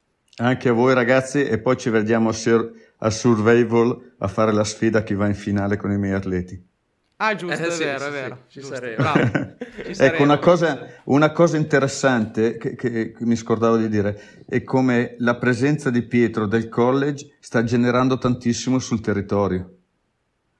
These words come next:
Speaker 1: perché sta crescendo, per esempio, Manuel Zanini,
Speaker 2: Sì,
Speaker 1: che,
Speaker 2: bravissimo,
Speaker 1: no?
Speaker 2: sì, sì.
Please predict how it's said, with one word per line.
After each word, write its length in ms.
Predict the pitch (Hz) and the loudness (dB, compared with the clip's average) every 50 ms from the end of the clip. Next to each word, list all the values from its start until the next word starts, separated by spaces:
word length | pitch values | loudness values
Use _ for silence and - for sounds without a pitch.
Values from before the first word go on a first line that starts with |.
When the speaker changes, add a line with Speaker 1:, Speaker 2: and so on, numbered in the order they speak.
| _ _ _ _ _ _ _ _ _ _ _ _ _ | _ _ _ _ _ _ _ _ _ _ _ _ _
Speaker 1:
perché 380 | - 120 117 117 113 - 123 | 2 2 2 2 2 -2 -2
sta 180 | 117 - - 127 | -2 0 0 -2
crescendo, 580 | 123 - 117 117 - - - 120 123 120 123 120 | 0 2 0 0 0 0 0 0 2 2 0 0
per 120 | - 117 | 0 0
esempio, 360 | 113 113 113 117 117 - 113 | 2 2 2 0 2 0 0
Manuel 360 | 104 113 110 113 113 110 107 | 2 2 2 2 0 0 -2
Zanini, 760 | 101 110 113 113 113 110 107 107 117 117 131 - - - - _ _ _ _ _ _ _ | 0 0 0 0 2 2 2 2 2 2 0 -2 -6 -12 -20 _ _ _ _ _ _ _
Speaker 2:
Sì, 300 | _ - - 175 165 175 175 - _ _ _ _ - | _ -18 -14 -12 -12 -12 -14 -18 _ _ _ _ -20
Speaker 1:
che, 140 | - - 180 | -16 -14 -10
Speaker 2:
bravissimo, 560 | 147 151 147 147 143 156 160 - - 131 117 | -8 -8 -8 -6 -8 -10 -12 -14 -16 -8 -4
Speaker 1:
no? 320 | 120 110 107 117 131 - - | -2 0 0 0 -2 -4 -8
Speaker 2:
sì, 180 | - - - 131 | -14 -18 -20 -20
sì. 80 | 120 | -20